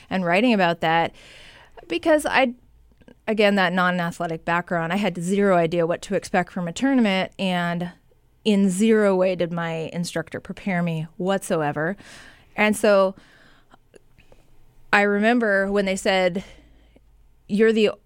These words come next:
you're the only woman in this weight bracket," um, which at the time was, you know, two hundred pounds. And I think there were two gals who were, like, a hundred and five or something.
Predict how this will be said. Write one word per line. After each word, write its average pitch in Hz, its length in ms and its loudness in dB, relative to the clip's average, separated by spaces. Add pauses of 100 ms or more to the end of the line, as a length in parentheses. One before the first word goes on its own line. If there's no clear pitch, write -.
you're 220 200 4
the 208 140 2
only 202 320 2
woman 190 560 0 (720)
in 208 160 0
this 175 180 -2
weight 202 200 -2
bracket," 160 520 -6 (560)
um, 160 600 -4
which 170 260 -4
at 160 160 -2
the - 60 -6
time 254 340 2
was, 190 380 0
you 175 100 -6
know, 156 140 -6
two 160 180 -4
hundred 151 220 -6
pounds. 165 440 -2 (840)
And 156 320 -2
I 151 100 -2
think 165 200 -4
there 175 140 2
were 160 280 0 (380)
two 185 260 -4
gals 160 480 0
who 170 80 -2
were, 147 120 -6
like, - 240 -12 (160)
a 160 60 -8
hundred 156 380 -8
and 147 120 -8
five 151 460 -6
or 165 80 -4
something. 180 640 -6